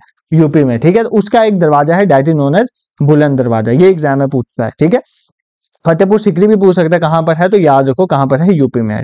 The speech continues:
ठीक है। उसके बाद गोल गुम्बज हमने already कवर कर लिया है, गोल गुम्बज हमें पता है कहाँ पर है।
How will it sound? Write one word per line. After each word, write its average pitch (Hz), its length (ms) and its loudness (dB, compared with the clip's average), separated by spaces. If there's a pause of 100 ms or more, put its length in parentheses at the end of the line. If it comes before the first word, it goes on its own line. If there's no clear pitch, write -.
ठीक 160 140 -2
है। 226 80 0 (360)
उसके 226 240 2
बाद 226 260 0
गोल 185 220 2
गुम्बज 202 320 0
हमने 190 200 0
already 170 380 2
कवर 151 200 2
कर 139 180 0
लिया 135 200 0
है, 180 60 0
गोल 143 200 2
गुम्बज 143 340 0
हमें 135 220 0 (140)
पता 131 220 0
है 151 100 0
कहाँ 131 260 -2
पर 127 160 0
है। 156 140 0